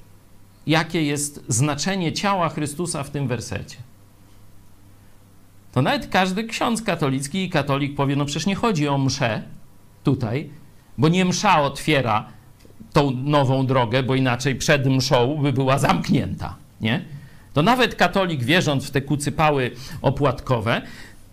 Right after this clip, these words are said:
zgodzi się, że tutaj ciało Chrystusa użyte jest właśnie w dosłownym, fizycznym znaczeniu ofiary Jezusa na krzyżu. To tam ciało Chrystusa zawisło na krzyżu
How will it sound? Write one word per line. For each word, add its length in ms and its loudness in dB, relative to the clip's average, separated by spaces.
zgodzi 440 4
się, 320 0
że 180 2
tutaj 400 2
ciało 340 2
Chrystusa 560 -2
użyte 640 0
jest 260 -2
właśnie 720 0
w 240 -6
dosłownym, 840 0
fizycznym 720 2
znaczeniu 720 -2
ofiary 520 4
Jezusa 420 0
na 140 0
krzyżu. 320 -2
To 140 -2
tam 380 2
ciało 420 2
Chrystusa 520 -2
zawisło 480 -2
na 140 -2
krzyżu 400 -4